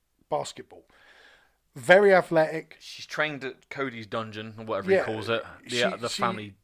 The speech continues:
Speaker 1: the factory, the
Speaker 2: Nightmare
Speaker 1: Nightmare
Speaker 2: Factory,
Speaker 1: Factory, yeah.
Speaker 2: yeah.
Speaker 1: So she cha-, trained there. She's, she's very athletic. She has a look. She has a long way to go. W W E are hiring hundreds of people like her. Not, uh,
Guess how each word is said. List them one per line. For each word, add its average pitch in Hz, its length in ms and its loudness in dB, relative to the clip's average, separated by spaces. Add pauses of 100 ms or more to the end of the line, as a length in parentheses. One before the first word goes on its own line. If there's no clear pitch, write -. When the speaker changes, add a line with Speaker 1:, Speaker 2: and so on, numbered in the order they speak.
Speaker 1:
the - 80 -12
factory, 143 460 -6
the 139 100 -4
Speaker 2:
Nightmare 147 260 0
Speaker 1:
Nightmare 131 160 -2
Speaker 2:
Factory, - 160 -8
Speaker 1:
Factory, 110 240 -6
yeah. 110 60 -2
Speaker 2:
yeah. 110 80 0
Speaker 1:
So 110 40 0
she 110 180 -6
cha-, 202 300 0
trained 208 300 -2
there. 165 180 -4 (240)
She's, 180 260 -8
she's 175 220 -6
very 214 260 6
athletic. 190 540 0
She - 160 -6
has 170 180 0
a 151 60 -4
look. 170 440 4 (200)
She - 200 2
has 170 100 6
a 165 80 4
long 165 280 2
way 160 160 0
to 143 160 -12
go. 151 240 2 (640)
W 190 180 6
W 208 220 2
E 190 40 4
are 175 60 4
hiring 156 760 0
hundreds 151 480 -6
of 135 80 -10
people 131 200 -6
like 123 200 -6
her. 110 280 -8 (1120)
Not, 185 480 4
uh, 208 140 0